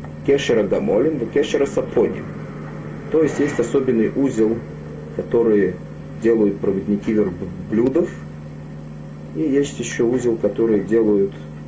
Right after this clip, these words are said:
моряки. Говорит Мишна, "Кишем шухаев аль кишурон", так же, как он, та-, так же, как запрещено их завязывать,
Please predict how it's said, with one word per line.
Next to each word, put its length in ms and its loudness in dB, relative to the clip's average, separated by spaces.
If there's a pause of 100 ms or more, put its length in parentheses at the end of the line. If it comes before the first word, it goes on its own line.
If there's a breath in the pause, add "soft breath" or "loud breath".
(440)
моряки. 480 0 (1600)
Говорит 340 0
Мишна, 500 0 (400)
"Кишем 280 0
шухаев 600 0
аль 160 -2 (1800)
кишурон", 440 0 (500)
так 200 0
же, 80 -6
как 260 -4
он, 360 4 (1120)
та-, 140 2 (100)
так 180 0
же, 100 -4
как 200 0
запрещено 960 -2
их 100 -2
завязывать, 640 2